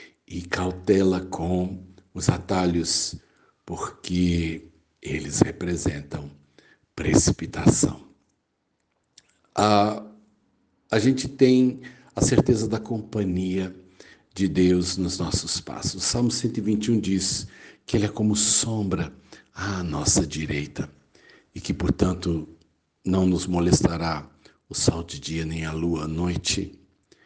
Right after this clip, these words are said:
Jesus termina o Evangelho de Mateus dizendo: "E eis que estou convosco todos os dias até a consumação dos séculos." É, eu tenho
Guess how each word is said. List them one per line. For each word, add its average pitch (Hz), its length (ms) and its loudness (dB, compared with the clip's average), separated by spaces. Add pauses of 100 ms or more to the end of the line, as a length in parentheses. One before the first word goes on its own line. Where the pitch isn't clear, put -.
(340)
Jesus 120 380 6
termina 110 720 4 (200)
o 98 40 -2
Evangelho 92 420 2
de 90 100 -4
Mateus 90 460 0
dizendo: 87 460 0
"E 90 200 2
eis 87 180 -2
que - 100 -14
estou - 300 -4
convosco 92 840 -4 (540)
todos 82 380 -2
os 85 180 -2
dias 82 580 -2 (600)
até 85 240 -6
a 80 40 -2
consumação 87 680 -2
dos 85 160 -4
séculos." - 800 -2 (920)
É, 90 600 -2 (300)
eu 92 440 0 (120)
tenho 107 200 0